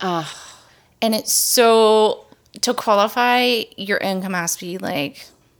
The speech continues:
Speaker 1: A s-, very, very low.
Speaker 2: Mm-hmm.
Speaker 1: I, I, I don't understand charging for food at school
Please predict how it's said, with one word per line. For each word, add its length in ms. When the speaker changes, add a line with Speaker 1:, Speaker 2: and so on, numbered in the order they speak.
Speaker 1:
A 20
s-, 180
very, 600
very 220
low. 80
Speaker 2:
Mm-hmm. 440
Speaker 1:
I, 560
I, 80
I 60
don't 320
understand 560
charging 360
for 160
food 400
at 140
school 340